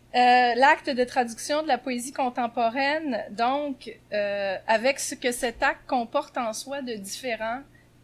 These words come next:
voire de téméraire par rapport à la traduction d'autres types de textes.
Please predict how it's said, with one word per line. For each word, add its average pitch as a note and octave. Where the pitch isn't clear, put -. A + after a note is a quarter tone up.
voire B3
de A#3+
téméraire A#3+
par G#3+
rapport A3+
à A3
la G3+
traduction A3+
d'autres A3
types G#3+
de F#3+
textes. -